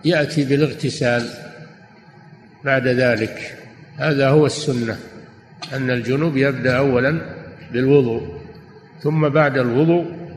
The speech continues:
يغتسل بجميع بدنه. وفيه استحباب الاغتسال ثلاث مرات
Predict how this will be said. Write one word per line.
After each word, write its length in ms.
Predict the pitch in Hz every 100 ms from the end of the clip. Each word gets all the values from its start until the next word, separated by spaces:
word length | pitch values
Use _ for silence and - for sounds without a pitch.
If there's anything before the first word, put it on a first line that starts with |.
| -
يغتسل 640 | 156 135 - 143 151 156 - - - - - - - 175
بجميع 560 | 123 135 139 160 139
بدنه. 500 | 127 127 123 123 131 107 - - - - - - - -
وفيه 560 | 143 127 190 165 160 147
استحباب 960 | - 139 135 131 151 131 135 131 127 165 - - - - - - - - -
الاغتسال 680 | 135 131 - 131 156 139
ثلاث 320 | 127 139 139 120
مرات 500 | 123 110 117 117